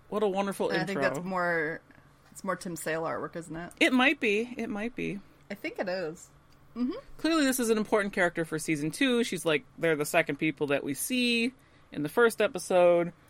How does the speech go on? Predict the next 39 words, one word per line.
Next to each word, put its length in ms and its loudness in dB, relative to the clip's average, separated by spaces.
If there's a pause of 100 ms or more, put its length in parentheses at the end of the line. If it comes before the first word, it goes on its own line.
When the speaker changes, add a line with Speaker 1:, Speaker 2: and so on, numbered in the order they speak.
(200)
Speaker 1:
We'll 80 -8
talk 240 6
about 220 4
them 140 0
more 220 2
later. 400 -4 (360)
'Cause 180 -4
let's 160 2
go 140 4
back 320 10
to 100 -18
the 80 -4
very 420 6
end 180 6
of 260 4 (400)
season 340 -2
one 380 -2 (380)
and, 560 -2 (160)
uh, 320 -2 (280)
the 100 -2
sort 200 4
of 200 4
sneak 340 0
preview 340 2
of 80 0
volume 320 2
two 160 -2
that 140 -2
we 100 0
got, 240 4
which 180 2
was 360 0 (340)
Hiro 400 2
falling 420 4
from 140 -8
the 60 -4
sky 480 6 (120)
into 280 -2
grass 760 2